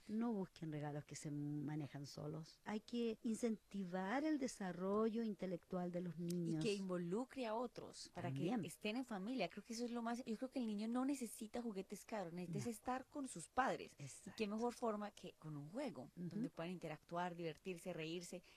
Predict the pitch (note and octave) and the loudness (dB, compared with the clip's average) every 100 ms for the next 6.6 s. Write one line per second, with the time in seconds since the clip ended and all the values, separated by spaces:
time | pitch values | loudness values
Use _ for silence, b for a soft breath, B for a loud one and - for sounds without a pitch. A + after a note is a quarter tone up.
0 | B - F#3+ G#3+ G#3+ F#3+ F#3 G3+ F#3+ E3 | B -10 -6 -2 0 0 0 -2 -2 0
1 | E3 F3 F3 D#3 E3+ G3+ - A3 A3+ G#3 | 0 -2 -6 -4 0 -2 0 0 0 0
2 | F3+ F#3+ F3+ F3+ F3 F#3 - - F#3 F3+ | -2 -2 0 0 -2 -4 -10 -2 -2 0
3 | F#3+ F#3 F3+ F#3 - - F#3+ F#3+ F#3+ - | 0 2 0 0 -6 -6 -2 -2 -2 -2
4 | F#3+ G3+ A3 G3 F3 B2 C#3+ A3+ A3+ F#3 | 2 2 4 4 4 2 2 2 2 0
5 | - G3+ G3 A#3 G#3 - G3 F#3+ G3+ G3+ | -2 2 4 4 4 2 2 4 6 6
6 | G#3+ A3 A3 G3+ G3 G3 | 6 6 6 4 4 0